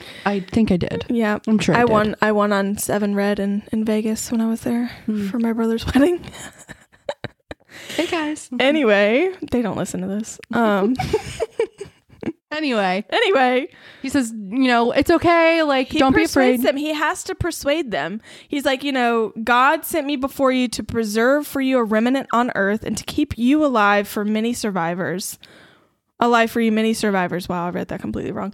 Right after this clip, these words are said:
Speaker 1: Mm.
Speaker 2: "It was not you who sent me here, but God." And he, he's basically having to persuade his brothers that he is who he says he is.
Speaker 1: Yeah.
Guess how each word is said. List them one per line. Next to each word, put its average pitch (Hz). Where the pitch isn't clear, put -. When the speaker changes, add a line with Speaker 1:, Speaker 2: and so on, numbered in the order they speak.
Speaker 1:
Mm. 185
Speaker 2:
"It -
was 294
not 240
you 311
who 320
sent 233
me 220
here, 208
but 202
God." 202
And 247
he, 277
he's 285
basically 392
having 311
to 320
persuade 269
his 269
brothers 208
that 254
he 294
is 427
who 403
he 370
says 403
he 226
is. 190
Speaker 1:
Yeah. 190